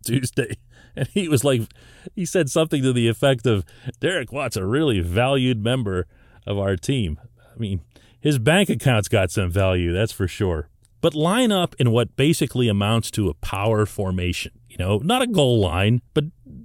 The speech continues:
not all that far from it. And just plow. Just plow. Keep them off your quarterback. Do it once. If it doesn't work, do it again.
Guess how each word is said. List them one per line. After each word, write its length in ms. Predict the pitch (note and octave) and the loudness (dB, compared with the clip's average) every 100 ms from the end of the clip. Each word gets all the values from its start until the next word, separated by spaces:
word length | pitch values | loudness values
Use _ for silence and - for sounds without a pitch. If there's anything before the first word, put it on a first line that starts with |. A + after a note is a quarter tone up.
| - | -6
not 280 | G3+ A3+ A#3+ | -2 0 0
all 140 | A3 | 2
that 200 | G#3+ G3+ | 0 -2
far 240 | - G3 F#3 | -6 -4 -4
from 300 | - F#3+ D3 | -2 -2 -2
it. 180 | - - _ _ | -6 -16 _ _
And 120 | F3+ | -6
just 240 | - G#3+ - | -4 -6 -6
plow. 800 | - E2 F2 E2+ D2 - - _ _ - | -10 -8 -8 -8 -10 -16 -20 _ _ -10
Just 280 | B3 - | -8 -6
plow. 720 | - - D#2 C#2+ C#2 - - _ _ | -8 -8 -8 -8 -12 -16 -20 _ _
Keep 220 | - A3+ | -10 -6
them 140 | - D3 | -2 -2
off 220 | C3+ - | -2 -6
your 80 | A#2 | -8
quarterback. 680 | - F#2+ E2 D#2 - - - _ | -4 -4 -4 -8 -10 -20 -20 _
Do 180 | A3+ A#3 | -4 -4
it 120 | D#3 | -2
once. 560 | G2+ F#3 - - - - _ | -2 -2 -4 -8 -10 -12 _
If 100 | - | -20
it 60 | - | -12
doesn't 280 | - D3+ | -6 -4
work, 380 | A2+ D3 C#3 - - - | -4 -2 -4 -6 -16 -8
do 160 | E3 | -4
it 80 | E3 | -2
again. 500 | G2 E2 F2 C2 - | -2 -4 -4 -4 -10